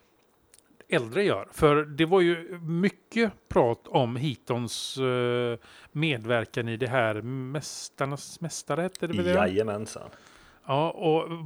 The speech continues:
Speaker 1: vad han hade där att göra, för han var ju ingen i-, riktig idrottsman, var ju, det var ju liksom, det var ju det som var,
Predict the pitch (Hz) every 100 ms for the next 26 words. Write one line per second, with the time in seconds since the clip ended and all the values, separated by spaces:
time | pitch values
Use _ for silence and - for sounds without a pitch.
0 | 143 151 160 165 135 123 147 160 151 127
1 | 139 160 127 110 120 151 127 117 135 160
2 | 120 135 147 139 147 - 135 117 107 98
3 | - 151 175 147 143 120 123 127 139 151
4 | 165 170 214 175 - - - - 160 180
5 | 180 185 160 - 175 165 151 131